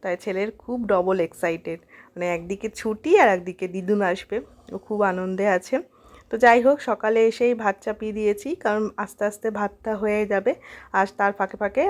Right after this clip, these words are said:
আমার টুকটাক কাজগুলো হয়ে যাবে। তো প্রথমে এসে ভাত চাপিয়ে এখন চা বসিয়ে দিয়েছি। তো আজকে ঠিক করেছি আমি লিকার চা খাবো, তো আমার জন্য লিকার চাটা বানিয়ে নিলাম, তারপর হাজব্যান্ডের জন্য, আহ, দুধ চা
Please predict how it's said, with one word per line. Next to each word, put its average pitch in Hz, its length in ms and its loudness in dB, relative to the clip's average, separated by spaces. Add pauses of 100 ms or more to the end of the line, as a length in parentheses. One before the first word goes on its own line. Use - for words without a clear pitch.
আমার 202 180 2 (140)
টুকটাক 202 420 -6
কাজগুলো 190 360 0 (100)
হয়ে 175 220 -4
যাবে। 175 180 -10 (380)
তো - 140 -8
প্রথমে 226 380 2
এসে 269 120 -2 (100)
ভাত 196 120 2 (100)
চাপিয়ে 233 340 -4 (100)
এখন 214 200 -4 (160)
চা 214 100 0 (140)
বসিয়ে 202 300 -6
দিয়েছি। 208 260 -8 (100)
তো 294 140 -6
আজকে - 240 -8
ঠিক 233 160 -8
করেছি 233 300 2
আমি 233 160 2
লিকার 220 340 -4
চা 220 80 -2 (120)
খাবো, 208 180 -2 (520)
তো - 120 2
আমার 202 160 2
জন্য 220 140 4 (100)
লিকার 208 260 -4
চাটা 208 180 -2 (100)
বানিয়ে 202 260 -2
নিলাম, 302 260 -2
তারপর 254 260 -2
হাজব্যান্ডের 214 560 -2
জন্য, 214 200 -2 (540)
আহ, 202 220 8
দুধ 214 220 -4
চা 220 80 0